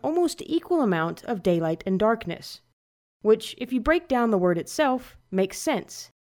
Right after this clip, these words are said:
It comes from the Latin aequi, which means equal, and nox, which means night. And with that bit of equinoxial etymology,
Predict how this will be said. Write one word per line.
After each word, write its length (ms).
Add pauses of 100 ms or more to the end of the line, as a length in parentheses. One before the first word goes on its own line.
(800)
It 140
comes 260
from 200
the 80
Latin 500
aequi, 720
which 320
means 260
equal, 560
and 220
nox, 500
which 220
means 260
night. 380 (800)
And 240
with 140
that 260
bit 160
of 240
equinoxial 880
etymology, 720